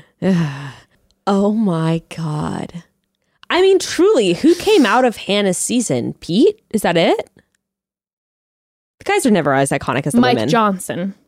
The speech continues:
Speaker 1: Okay, that's true. Y-, it is. This is all. You know what though? When I'm talking about, like, oh, I'm picking mostly Bachelor seasons as my favorites,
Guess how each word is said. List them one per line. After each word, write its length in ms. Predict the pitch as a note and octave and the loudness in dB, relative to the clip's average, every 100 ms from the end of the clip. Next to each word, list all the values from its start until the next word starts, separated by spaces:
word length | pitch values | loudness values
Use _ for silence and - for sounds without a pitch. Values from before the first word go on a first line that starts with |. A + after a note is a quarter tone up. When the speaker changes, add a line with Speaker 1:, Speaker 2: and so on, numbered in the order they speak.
| _ - | _ -8
Speaker 1:
Okay, 200 | F3 F3+ | -4 0
that's 200 | E3 E3 | 0 -2
true. 280 | - C3+ C#3+ - _ _ - | -6 -8 -8 -14 _ _ -2
Y-, 140 | C4 C4 | 0 2
it 160 | F#4 - | 0 0
is. 320 | D#4 G4 D#4+ - | 2 2 2 0
This 300 | G#3+ F#4+ C5+ | 2 2 2
is 120 | A4+ - | 0 0
all. 160 | G#3+ B3 | 2 2
You 140 | C4 E4 | 4 2
know 100 | G4+ | 2
what 200 | F#4 F#4+ | 2 2
though? 280 | B4 C5+ B3 | 4 4 2
When 140 | C#4+ | 2
I'm 140 | C#4+ C#4+ | 2 0
talking 360 | - B3 D#4 | 0 2 4
about, 220 | C#4+ E3 A#3 | 4 4 2
like, 220 | A3 - | 0 0
oh, 260 | F#3+ F#3+ F3+ | 2 4 4
I'm 140 | F3+ F#3 | 2 0
picking 380 | G#3+ - G3 | -2 2 2
mostly 460 | F3 F3 - F3 F3 | 4 2 0 0 0
Bachelor 580 | D#3+ D3 D3+ - E3 D3+ | 0 -2 -2 -2 0 0
seasons 500 | - D#3 D#3 D3+ D3 | 2 0 0 -2 -4
as 100 | D3 | -2
my 120 | D3 | -2
favorites, 420 | C#3+ E3 D#3 D3 | 0 0 0 -4